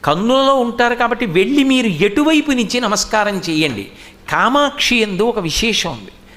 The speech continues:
ఆవిడ కళ్ళు తిప్పుతుంది, నన్ను నమ్మండి, అంతే, అంతకన్నా ఇంకా నేనేం చెప్పలేను. ఆవిడ కళ్ళు ఇప్పటికీ తిప్పుతుంది,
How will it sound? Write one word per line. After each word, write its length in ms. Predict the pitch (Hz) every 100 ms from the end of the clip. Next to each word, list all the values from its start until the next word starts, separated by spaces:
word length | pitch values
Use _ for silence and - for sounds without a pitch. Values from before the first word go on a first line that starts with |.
| - 165
ఆవిడ 180 | 190
కళ్ళు 380 | - - 156 190
తిప్పుతుంది, 560 | - 165 - 147 107 98
నన్ను 220 | 143 196 220
నమ్మండి, 440 | 135 98 85 - -
అంతే, 260 | 120 101 - -
అంతకన్నా 420 | 147 180 175 190
ఇంకా 200 | 190 175
నేనేం 340 | 160 143 147 175
చెప్పలేను. 520 | 147 107 98 - - - - - - - - -
ఆవిడ 260 | 156 170
కళ్ళు 400 | 156 - 156 214
ఇప్పటికీ 840 | 240 165 - - 226 220 - 240 302
తిప్పుతుంది, 520 | 294 - 196 117